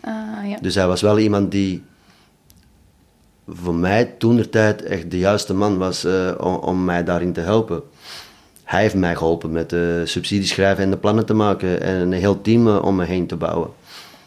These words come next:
Speaker 1: Ah,
Speaker 2: Dus dat is
Speaker 1: ja.
Speaker 2: echt op die manier is dat samengekomen.
Speaker 1: Ja, want jij was toen ook nog heel jong,
Speaker 2: Ik
Speaker 1: eh,
Speaker 2: was hartstikke
Speaker 1: vierentwintig.
Speaker 2: jong, naïef en, eh,
Speaker 1: Ja.
Speaker 2: en, eh, alles, eh, eh, ja, gewoon een jonge hond.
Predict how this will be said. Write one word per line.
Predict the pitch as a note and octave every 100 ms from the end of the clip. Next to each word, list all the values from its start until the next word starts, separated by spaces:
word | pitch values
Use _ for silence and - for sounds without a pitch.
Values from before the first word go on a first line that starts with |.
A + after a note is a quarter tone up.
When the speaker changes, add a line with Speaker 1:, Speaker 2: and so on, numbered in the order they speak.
| -
Speaker 1:
Ah, | -
Speaker 2:
Dus | F2+ E2
dat | F2
is | -
Speaker 1:
ja. | -
Speaker 2:
echt | F2+ -
op | D#2+
die | G2+
manier | G#2 F#2+ F2
is | E2
dat | E2 E2
samengekomen. | G2 G#2 G2+ - F2 D#2 D#2 _ _ _
Speaker 1:
Ja, | B3+ A#3+
want | A3+
jij | A#3
was | A3 -
toen | - C#4+ A#3 G#3 - _ _ -
ook | C4
nog | B3 G#3
heel | G3 G3+
jong, | G#3 A#3 C#4+ A#3+ F#3+
Speaker 2:
Ik |
Speaker 1:
eh, | -
Speaker 2:
was | G3 F#3+ G3
hartstikke | G3+ G3+
Speaker 1:
vierentwintig. | A3+ G#3 G#3 C4 C#4+ A2 -
Speaker 2:
jong, | G#2+
naïef | F#2+ F#2+ G#2+ G3+ G2
en, | G2
eh, | G2 F#2+
Speaker 1:
Ja. | B3+ G2
Speaker 2:
en, | E2 G2
eh, | E2 F#2 -
alles, | G2 G2 F2+
eh, | F#2 F#2 F#2
eh, | F2+ - - - - - F#2+ F#2+ F#2 F2+ F2
ja, | G2+ F#2
gewoon | E2 F2 F2
een | F2
jonge | F2+ F#2
hond. | D#2+ F2+ G#2+